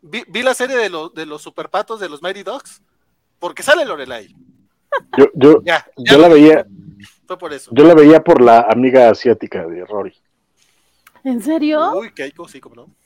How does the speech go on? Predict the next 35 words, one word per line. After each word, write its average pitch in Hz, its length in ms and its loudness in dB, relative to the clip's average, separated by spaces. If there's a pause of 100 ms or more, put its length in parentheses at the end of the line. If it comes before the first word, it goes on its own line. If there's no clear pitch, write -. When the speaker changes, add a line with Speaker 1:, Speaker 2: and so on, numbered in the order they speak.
(340)
Speaker 3:
Órale. 294 640 -12
Speaker 1:
Keiko, 320 280 -12
sí, 466 100 0
hija, 330 220 -6
¿no? - 80 -10 (340)
Se - 100 -10
llama 262 180 -6
Keiko, - 360 -12
¿no? 233 120 -12
Si 208 120 -20
no 180 80 -20
estoy - 200 -20
mal. 165 140 -16 (600)
Speaker 3:
Akena, 226 480 -6
Keiko 240 280 -12
Speaker 2:
Me 147 60 -2
acuerdo 226 280 4
que - 60 -10
se 220 40 2
Speaker 3:
Akena. 160 180 6
Speaker 2:
apellidaba 180 240 6
Kim, 147 320 0 (140)
eso 131 160 -8
sí 135 100 -12
me 117 100 -8
acuerdo. - 260 -20 (600)
Speaker 3:
No, 262 260 -6
bueno, 262 260 -6
pero 208 260 -8
su 226 100 -14
nombre 240 320 -8
real 196 400 -12
era 202 160 -16
Keiko 202 340 -20
Akena. - 280 -20